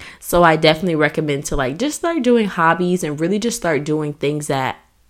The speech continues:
focus on you and improve you. And that's really what I've been doing and trying to practice during this time period, because this low engagement thing has really been getting to me.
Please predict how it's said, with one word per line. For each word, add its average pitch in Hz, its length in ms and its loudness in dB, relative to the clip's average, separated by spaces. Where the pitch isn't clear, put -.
focus 247 460 2
on 190 160 0
you 139 260 2
and 127 120 -4
improve 151 400 2
you. 139 260 0
And 143 140 -4
that's 170 200 -2
really 156 240 -2
what 151 120 0
I've 139 180 -2
been 127 140 -6
doing 135 400 -6
and 147 140 -4
trying 151 220 -2
to 170 120 -6
practice 147 460 -2
during 139 160 -4
this 135 120 -6
time 135 280 -4
period, 143 340 -2
because 143 300 -4
this 185 180 -6
low 156 160 -2
engagement 143 460 -6
thing 139 140 -6
has 143 220 -6
really 139 440 -4
been 131 160 -6
getting 120 260 -4
to - 140 -10
me. 117 240 -10